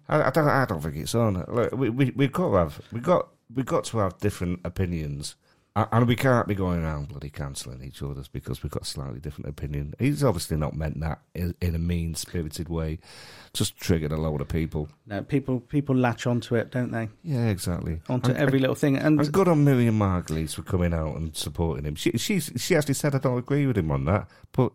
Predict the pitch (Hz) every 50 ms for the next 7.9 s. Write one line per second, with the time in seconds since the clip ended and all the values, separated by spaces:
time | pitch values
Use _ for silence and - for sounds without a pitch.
0 | _ - - - - 147 135 131 120 110 - - 117 110 101 90 101 107 117 87
1 | 76 85 98 - - 104 95 95 92 - - - 95 120 127 117 117 110 104 110
2 | 113 107 87 80 78 73 - _ _ - - 85 - - - 101 92 90 80 71
3 | 67 69 73 - - - - - _ _ - 90 90 95 98 101 98 82 80 80
4 | 76 78 76 76 85 87 78 64 64 - _ _ _ _ _ - - - - -
5 | - - _ _ _ _ _ _ _ - 71 69 - - - 139 139 139 139 139
6 | - 95 101 - 90 92 95 85 87 85 80 80 - - - 95 85 85 80 76
7 | 78 80 87 85 76 - - 78 73 76 73 - 73 73 73 85 92